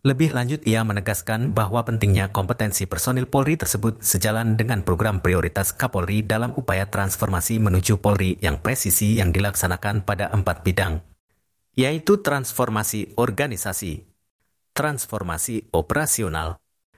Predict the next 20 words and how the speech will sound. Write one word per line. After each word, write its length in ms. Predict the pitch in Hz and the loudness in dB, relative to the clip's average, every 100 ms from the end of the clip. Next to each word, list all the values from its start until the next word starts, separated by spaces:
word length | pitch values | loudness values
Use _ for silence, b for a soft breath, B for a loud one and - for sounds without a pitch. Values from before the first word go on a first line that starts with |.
| b b _ | b b _
transformasi 800 | - 151 147 - 135 123 113 135 | -2 -2 -2 -4 -4 -2 -2 -4
pelayanan 540 | 127 87 76 78 78 71 | -2 0 0 -2 -2 0
publik, 400 | 180 131 80 - _ _ _ _ _ | 0 2 0 -4 _ _ _ _ _
dan 320 | 95 127 147 147 | -2 0 0 -2
transformasi 960 | 151 151 135 - 123 110 101 110 101 - | -2 -2 -2 -2 0 0 -2 -2 -6 -4
pengawasan. 680 | 80 92 85 - 76 73 - _ _ _ _ _ _ _ _ _ | -2 0 0 -2 -4 -8 -14 _ _ _ _ _ _ _ _ _
Sementara 680 | - 127 135 135 95 82 76 | -2 0 0 0 -2 -4 -2
itu, 340 | 107 113 76 - _ _ _ _ _ _ _ - | 0 2 0 -4 _ _ _ _ _ _ _ -6
Asesor 560 | 95 - 110 135 127 - | -2 0 0 -2 -2 -4
Kepolisian 720 | 139 113 110 - 87 78 76 | 0 0 2 0 0 -2 -2
Madya 460 | 95 104 95 87 87 | -2 -2 -2 -4 -4
Tingkat 640 | - 123 123 113 - _ | -2 0 0 -4 -6 _
Tiga 320 | 170 123 107 | 2 2 0
S 300 | - 113 - | 0 -2 -2
S 240 | - 156 - - | -4 -6 -6 -2
D 240 | 147 156 | 0 0
M 240 | 123 143 | 0 -2
Polri 500 | 147 76 76 85 76 - _ _ _ _ _ _ _ _ | 0 0 0 -2 -4 -12 _ _ _ _ _ _ _ _
juga 320 | - 113 123 123 | 0 2 2 2
menyampaikan 800 | 101 82 76 110 123 - 92 82 | 2 2 -2 -4 -6 -6 -8 -10